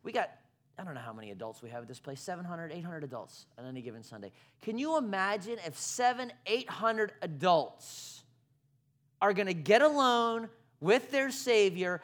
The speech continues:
and say, "God, speak to me this week"? At some, just speak to me. Can you imagine the things that God might show us in the Scripture? Can you imagine the things He might want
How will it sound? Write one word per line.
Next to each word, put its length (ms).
and 120
say, 140
"God, 240
speak 460
to 80
me 180
this 240
week"? 340
At 120
some, 280
just 420
speak 260
to 60
me. 120
Can 160
you 180
imagine 600
the 80
things 340
that 100
God 220
might 180
show 220
us 160
in 60
the 40
Scripture? 400
Can 100
you 140
imagine 560
the 80
things 240
He 100
might 240
want 240